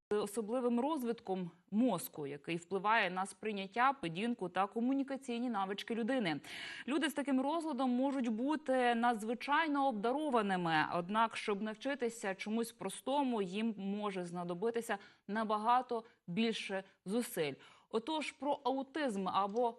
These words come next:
рас, про методи лікування, про методи корекції, про діагностику, яку, яка станом на сьогодні доступна для українців. Про це, все це і не тільки про це.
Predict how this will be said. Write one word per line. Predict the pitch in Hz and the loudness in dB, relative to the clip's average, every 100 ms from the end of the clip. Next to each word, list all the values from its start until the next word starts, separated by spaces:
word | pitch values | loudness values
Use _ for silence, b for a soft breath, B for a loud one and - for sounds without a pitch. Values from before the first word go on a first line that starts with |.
| - | -8
рас, | 208 196 143 160 - - _ _ | 0 2 2 -2 -12 -14 _ _
про | - 233 240 - | 0 2 4 0
методи | 226 285 302 220 185 | 2 2 4 0 0
лікування, | 180 175 180 165 147 151 151 147 - | -2 -2 -2 2 0 0 -6 -10 -6
про | 190 190 | -2 -2
методи | 196 220 247 247 254 | 0 -4 -4 -4 -4
корекції, | 254 254 185 - - - 156 151 151 | -2 0 2 0 -6 -8 -8 -6 -8
про | - 175 202 | -6 -4 -4
діагностику, | 208 254 240 208 233 180 151 - 147 147 | 2 2 2 2 0 0 -4 -10 -14 -12
яку, | - 160 | -12 -10
яка | 170 165 170 | -8 -6 -6
станом | 165 185 185 185 | -4 -4 -4 -6
на | 180 | -10
сьогодні | 196 185 214 208 208 202 B B | -10 0 0 2 -2 -4 B B
доступна | 185 226 - 294 285 - 165 143 | 0 0 0 2 2 0 -6 -8
для | 165 185 | 2 4
українців. | 196 170 202 190 262 311 254 175 | 4 0 -2 0 2 2 0 -6
Про | - 247 269 | -2 -2 -2
це, | - 254 | -2 -2
все | 240 269 269 | -2 -2 -2
це | - 320 233 | -2 0 0
і | 254 | 0
не | 269 | 0
тільки | 262 330 320 254 | 0 -2 0 -2
про | 233 202 | -2 -4
це. | - 160 | 0 -2